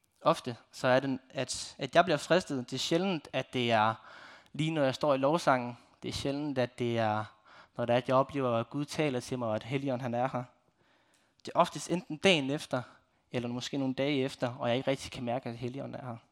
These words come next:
At så er det der, at jeg bliver svag, og så er det der, at Satan, han lægger sin, sin styrke ind for at tynge mig ned og fortælle, fortælle mig løgne, som, som ikke er sande.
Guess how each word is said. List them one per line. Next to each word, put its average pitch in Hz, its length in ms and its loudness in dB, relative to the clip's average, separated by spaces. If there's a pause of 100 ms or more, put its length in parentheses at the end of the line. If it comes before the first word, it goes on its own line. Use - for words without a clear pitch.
(1500)
At - 100 -12
så - 80 0
er 139 40 4
det 139 160 0
der, 147 140 6
at 127 140 0
jeg 139 100 4
bliver 131 140 -4
svag, 131 480 -2 (580)
og 143 100 -4
så - 80 -2
er 139 40 -2
det 131 200 -10
der, 123 240 4 (280)
at - 80 -18
Satan, 127 340 -4
han 127 260 -4
lægger 139 200 0
sin, 120 340 -10 (280)
sin - 160 -16
styrke 143 480 -2 (260)
ind 127 180 -4 (120)
for 117 340 -2
at 113 60 -8
tynge 117 220 -12
mig 120 160 -2
ned 127 260 -4 (320)
og 139 80 -14
fortælle, 131 480 -2 (440)
fortælle 123 300 -6
mig 123 120 0
løgne, 135 400 2 (500)
som, 113 420 -4 (480)
som - 180 -8
ikke 127 140 -4
er 120 40 -6
sande. 131 380 -8